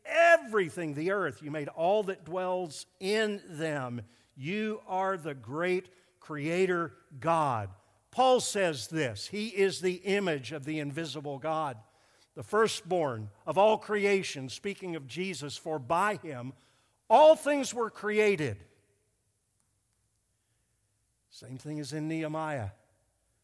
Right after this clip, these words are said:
"Whether thrones or dominions, rulers, authorities, all things were created through him and for him, and he is before all things, and in him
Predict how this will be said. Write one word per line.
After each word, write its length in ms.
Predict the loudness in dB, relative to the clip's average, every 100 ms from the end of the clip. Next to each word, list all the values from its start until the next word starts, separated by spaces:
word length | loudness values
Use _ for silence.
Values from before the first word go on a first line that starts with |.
| _ _ _ _ _ -14
"Whether 240 | -10 -10
thrones 420 | -6 -4 -4 -6
or 80 | -10
dominions, 640 | -10 -6 -4 -4 -6 -8
rulers, 440 | -8 -8 -8 -10 -12
authorities, 580 | -12 -6 -6 -6 -8 -10
all 220 | -6 -4
things 340 | -6 -10 -12 -12
were 120 | -14
created 560 | -14 -12 -10 -8 -10 -14
through 280 | -14 -12
him 340 | -12 -12 -12 -10
and 220 | -10 -12 -16 _ _ -20 _
for 360 | -16 -10 -8 -8
him, 340 | -10 -10 -12 -16 _ _ _
and 180 | -10 -10
he 220 | -10 -12
is 300 | -10 -10 -10
before 520 | -12 -16 -12 -12 -12 -10
all 320 | -8 -8 -8 -12 -20 _
things, 460 | -14 -12 -12 -14 -14
and 260 | -12 -10 -12 -12
in 280 | -10 -10 -12
him 400 | -12 -12 -12